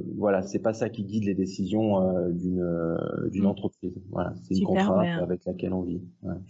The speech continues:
Speaker 2: bon, ça m-, ça m'étonnait pas non plus que dès le début de cette conversation, on voit que comme tout dirigeant, euh, normalement constitué, tu as des injonctions contradictoires, <laughs>
Speaker 1: Oui,
Speaker 2: y
Speaker 1: c'est ça.
Speaker 2: compris dans le monde hospitalier.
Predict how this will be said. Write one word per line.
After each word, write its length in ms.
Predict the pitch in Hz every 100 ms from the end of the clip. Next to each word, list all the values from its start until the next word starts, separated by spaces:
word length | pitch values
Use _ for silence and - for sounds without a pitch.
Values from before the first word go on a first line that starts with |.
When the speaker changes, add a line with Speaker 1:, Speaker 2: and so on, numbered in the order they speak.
| - -
Speaker 2:
bon, 220 | 202 196
ça 160 | - 196
m-, 180 | 185 175
ça 180 | - 185
m'étonnait 460 | 196 196 220 208
pas 180 | 202 214
non 180 | 202 185
plus 300 | - 214 226
que 440 | 202 180 170 165
dès 220 | 151 156 196
le 60 |
début 240 | 185 180 208
de 40 |
cette 180 | 202 185
conversation, 560 | 190 180 - 175 202 180
on 60 |
voit 180 | 165 185
que 140 | 190
comme 260 | 170 170 160
tout 160 | - 180
dirigeant, 640 | 175 175 170 165 196 180
euh, 20 |
normalement 400 | 160 165 160 165
constitué, 540 | 196 185 180 - 202
tu 160 | 196 175
as 80 | 165
des 240 | 151 143
injonctions 500 | 180 180 175 - 196
contradictoires, 720 | 190 175 - 180 165 - 233 -
<laughs> 480 | - - 294 - -
Speaker 1:
Oui, 200 | 202 208
Speaker 2:
y 60 |
Speaker 1:
c'est 80 | 226
ça. 240 | - 202 202
Speaker 2:
compris 220 | 160 202
dans 160 | 190
le 60 | 185
monde 220 | 190 202
hospitalier. 720 | 190 - 202 185 196 185 220